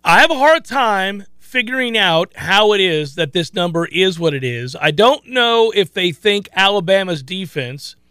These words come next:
is, in essence, akin to Texas A and M's defense, which did a real good job of bottling up K J Jefferson and Arkansas's offense. Uh,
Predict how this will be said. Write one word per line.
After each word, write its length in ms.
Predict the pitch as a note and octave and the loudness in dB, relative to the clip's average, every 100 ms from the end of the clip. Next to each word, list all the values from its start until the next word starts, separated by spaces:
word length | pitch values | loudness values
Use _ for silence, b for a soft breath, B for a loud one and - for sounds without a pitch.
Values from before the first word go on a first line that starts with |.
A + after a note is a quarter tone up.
| _ _ _ _ | _ _ _ _
is, 600 | E3+ E3+ E3+ E3 - - - | 0 2 2 -2 -6 -16 -8
in 140 | E3+ | -2
essence, 400 | E3 F3 F#3+ D3+ - | 0 -2 -4 -12 -10
akin 520 | D#3+ - A3 A3 G#3+ | -10 -6 -4 -4 -6
to 440 | - D3 A#2 B2 C3+ _ _ | -8 -12 -10 -12 -14 _ _
Texas 380 | - G3+ - E3+ F#3 | -4 -4 -4 -8 -2
A 100 | F3 | -2
and 100 | F3 | -2
M's 200 | G3+ C#3 | -4 -6
defense, 640 | D3 G#2+ B2 A2 B2+ - b b | -10 -12 -16 -16 -18 -20 b b
which 240 | D#3+ D#3 | -8 -6
did 160 | - F#3 | 0 2
a 140 | F3 | 2
real 240 | E3+ G3 F#3+ | 4 2 2
good 320 | C#3+ F#3+ C#3+ | 2 0 0
job 520 | C3+ F3 E3+ D#3+ D#3 | 0 4 4 4 0
of 200 | D3+ A#2+ | -6 -2
bottling 420 | D#3+ E3 D#3+ D#3+ | 2 4 2 0
up 180 | D#3+ D3 | -2 -2
K 140 | D#3+ | -6
J 220 | D3+ D3 C3+ | -6 -6 -6
Jefferson 800 | E3 F#3 F3+ D3+ F3 D#3+ E3 D3+ | -2 -2 -2 -10 -6 -4 -6 -6
and 400 | D3 C#3+ C#3+ C3+ b b b b - | -6 -4 -8 -12 b b b b 2
Arkansas's 580 | E3 D#3+ C#3+ F3 D3 - | 2 0 0 0 0 0
offense. 680 | F#3+ G#3 F3 C3+ G#2+ - - b b b _ | 2 2 0 -12 -18 -20 -20 b b b _
Uh, 440 | - A#2+ B2 A#2 | -6 -4 -2 -4